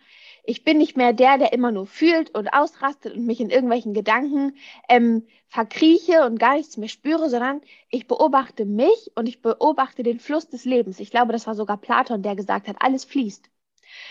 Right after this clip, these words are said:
Und wenn man dann, das merke ich jetzt hier auf meinen Reisen ganz intensiv, was das Leben für Geschenke bereithält. Normalerweise auch gerade als Essgestörter, Magersucht, Anorexie, hält man ja eigentlich immer ganz intensiv an seiner Tagesstruktur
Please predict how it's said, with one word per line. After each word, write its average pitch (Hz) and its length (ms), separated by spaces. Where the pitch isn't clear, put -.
Und 226 120
wenn 226 140
man 220 180
dann, 302 280
das 254 160
merke 262 240
ich - 100
jetzt 214 220
hier 262 200
auf 220 100
meinen 208 200
Reisen 233 380
ganz 254 220
intensiv, 233 640
was 269 180
das 233 160
Leben 302 380
für 262 160
Geschenke 349 440
bereithält. 196 640
Normalerweise 233 840
auch 269 200
gerade 240 280
als 226 140
Essgestörter, 226 920
Magersucht, 240 580
Anorexie, 226 720
hält 285 280
man 247 140
ja 240 120
eigentlich 233 200
immer 233 240
ganz 247 360
intensiv 269 440
an 247 100
seiner 226 220
Tagesstruktur 220 1120